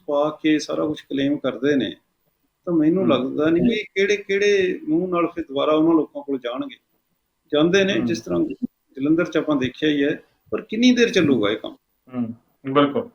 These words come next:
Speaker 2: ਚਲੋ ਅਗਲੀ ਖਬਰ ਲੈਣਾ ਡਾਕਟਰ ਸਾਹਿਬ, ਅਗਲੀ ਖਬਰ ਵੀ ਬੜੀ ਅਹਿਮ ਹੈ। ਇੱਕ ਪਾਸੇ ਮੁੱਖ ਮੰਤਰੀ ਭਗਵੰਤ ਮਾਨ ਕਹਿੰਦੇ ਆ ਕਿ ਮੈਂ ਦੁਆਬੇ ਦੇ ਵਿੱਚ ਕੋਠੀ ਲੈ ਲਈ, ਜਲੰਧਰ ਦੇ ਵਿੱਚ ਕੋਠੀ ਲੈ ਲਈ,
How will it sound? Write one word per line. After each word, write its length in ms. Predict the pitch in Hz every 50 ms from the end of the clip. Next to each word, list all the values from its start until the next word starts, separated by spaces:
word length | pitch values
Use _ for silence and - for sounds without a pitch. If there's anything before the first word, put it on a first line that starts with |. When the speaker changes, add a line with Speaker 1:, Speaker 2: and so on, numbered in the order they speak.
| _ _ _ _ _ -
Speaker 2:
ਚਲੋ 260 | 160 175 185 185 - -
ਅਗਲੀ 220 | 151 165 180 190
ਖਬਰ 180 | 170 190 190 190
ਲੈਣਾ 240 | 185 180 175 180 180
ਡਾਕਟਰ 140 | 165 170 170
ਸਾਹਿਬ, 200 | - 190 175 170
ਅਗਲੀ 220 | 151 165 170 170
ਖਬਰ 180 | 170 165 165 170
ਵੀ 60 | 170
ਬੜੀ 300 | 165 156 151 143 143 143
ਅਹਿਮ 240 | 139 147 143 135 127
ਹੈ। 220 | 123 123 - - _ _ _ _ _ _ _ _ 160 165
ਇੱਕ 100 | 170 190
ਪਾਸੇ 340 | 185 196 202 202 247 240
ਮੁੱਖ 200 | 226 220 214 -
ਮੰਤਰੀ 320 | 214 214 214 208 233 233 240
ਭਗਵੰਤ 460 | 233 240 226 208 185 160 147 143 175
ਮਾਨ 280 | 170 185 196 208 208 202
ਕਹਿੰਦੇ 380 | 196 196 202 208 202 202 185
ਆ 240 | 160 143 139 156 165
ਕਿ 440 | 170 - 196 202 202 202 185 165 - _ _ _ _ _ _ _ _ 143
ਮੈਂ 400 | 143 156 170 185 190 185 165 - - _ 139
ਦੁਆਬੇ 340 | 135 143 139 139 - 170 185
ਦੇ 80 | 185
ਵਿੱਚ 200 | 185 185 180 -
ਕੋਠੀ 360 | 175 - 175 165 160 - 170
ਲੈ 140 | 170 165 165
ਲਈ, 220 | 160 160 165 165 156
ਜਲੰਧਰ 360 | 143 143 151 - 185 196 190
ਦੇ 100 | 180 180
ਵਿੱਚ 220 | 165 165 165 -
ਕੋਠੀ 340 | - - 147 143 143 165 175
ਲੈ 100 | 175 180
ਲਈ, 260 | 175 175 165 139 113